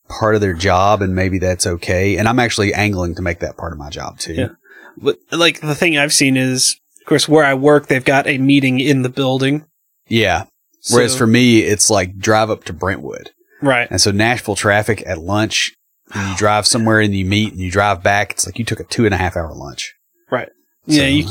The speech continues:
Speaker 2: you can't do that on a regular basis.
Speaker 1: No. Not unless it's part of your job.
Speaker 2: Right. So my second goal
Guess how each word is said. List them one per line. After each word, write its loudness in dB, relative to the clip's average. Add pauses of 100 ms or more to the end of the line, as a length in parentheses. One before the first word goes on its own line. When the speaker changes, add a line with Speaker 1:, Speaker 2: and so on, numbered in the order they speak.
Speaker 2:
you 2
can't -2
do -2
that -2
on -6
a -6
regular -6
basis. -4
Speaker 1:
No. -4 (500)
Not 0
unless 0
it's -10
part -2
of -6
your -8
job. -6 (340)
Speaker 2:
Right. 0 (480)
So 4
my 2
second 2
goal 4